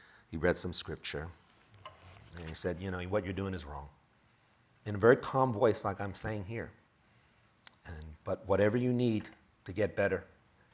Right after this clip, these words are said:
we'll be right behind you. Finance,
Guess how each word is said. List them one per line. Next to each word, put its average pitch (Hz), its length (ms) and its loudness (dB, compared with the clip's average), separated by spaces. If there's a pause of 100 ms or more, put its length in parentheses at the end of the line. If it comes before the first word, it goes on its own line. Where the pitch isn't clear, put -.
(840)
we'll 87 100 -6
be 95 120 -4
right 95 240 2
behind 92 400 -8
you. 82 160 -8 (880)
Finance, 92 880 -6